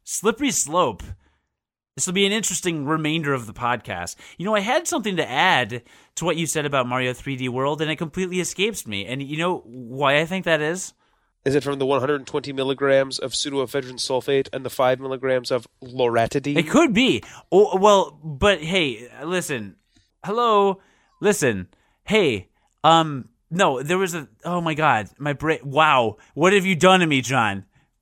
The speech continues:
Speaker 1: What have you done to me?
Speaker 2: I don't know anything about drugs.
Speaker 1: I literally, are you drinking right now?
Speaker 2: No.
Speaker 1: Why not?
Speaker 2: Maybe.
Speaker 1: You always drink during our podcast. That, that's
Speaker 2: I'm
Speaker 1: why you're
Speaker 2: sick.
Speaker 1: still
Speaker 2: I'm s-
Speaker 1: sick.
Speaker 2: I'm sick.
Speaker 1: 'Cause
Speaker 2: Like, th-,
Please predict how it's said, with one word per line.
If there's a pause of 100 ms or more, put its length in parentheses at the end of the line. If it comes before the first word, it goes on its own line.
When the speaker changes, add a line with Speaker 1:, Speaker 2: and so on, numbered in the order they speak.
(120)
Speaker 1:
What
have
you
done
to
me? (760)
Speaker 2:
I
don't
know
anything
about
drugs.
Speaker 1:
I
literally, (120)
are
you
drinking
right
now? (520)
Speaker 2:
No. (440)
Speaker 1:
Why
not? (520)
Speaker 2:
Maybe.
Speaker 1:
You
always
drink
during
our
podcast. (100)
That,
that's
Speaker 2:
I'm
Speaker 1:
why
you're
Speaker 2:
sick.
Speaker 1:
still
Speaker 2:
I'm
s-
Speaker 1:
sick. (560)
Speaker 2:
I'm
sick.
Speaker 1:
'Cause
Speaker 2:
Like,
th-,